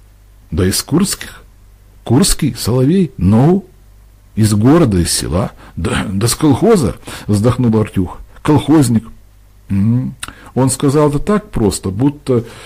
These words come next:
всё остальное само собой подразумевалось. Без слов и ни о чём, э, не было нужды спрашивать. Политрук и не спрашивал. Родом он также был из села,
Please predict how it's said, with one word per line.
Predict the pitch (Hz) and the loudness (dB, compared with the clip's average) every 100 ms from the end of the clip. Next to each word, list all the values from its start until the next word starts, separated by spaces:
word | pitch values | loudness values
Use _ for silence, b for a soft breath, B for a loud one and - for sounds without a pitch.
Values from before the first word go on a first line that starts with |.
| B | B
всё | - - 143 | -6 0 2
остальное | 123 - 143 170 185 147 | 0 0 2 4 2 2
само | - 131 147 | 0 0 0
собой | - 120 143 | 0 2 2
подразумевалось. | - 131 123 127 143 131 101 73 85 - - - - | 2 2 2 2 2 2 2 -2 -6 -16 -20 -20 -8
Без | 87 104 - | -2 -2 0
слов | 110 147 - - - - | 0 2 2 0 -6 -8
и | 104 | -2
ни | 98 | 0
о | 107 | 0
чём, | 113 110 160 147 B B - | 0 0 0 -2 B B -4
э, | 107 101 | 0 2
не | 104 123 | 2 0
было | 117 113 113 113 B | 0 2 0 -2 B
нужды | 101 104 98 117 | -2 -2 0 -2
спрашивать. | - 98 82 - - - - - _ _ B B B - | 0 -2 -2 -6 -10 -18 -20 -20 _ _ B B B 0
Политрук | 123 139 151 220 - | 2 2 2 -2 0
и | |
не | 110 | 0
спрашивал. | 78 - 67 - - - - - - B B - | 0 -4 -4 -8 -14 -18 -20 -20 -20 B B -4
Родом | 135 214 170 160 | 2 4 4 2
он | 165 | 0
также | 151 110 98 92 | 0 0 0 -2
был | 101 107 | 0 0
из | 101 - | 0 -2
села, | 107 98 101 | -2 0 -2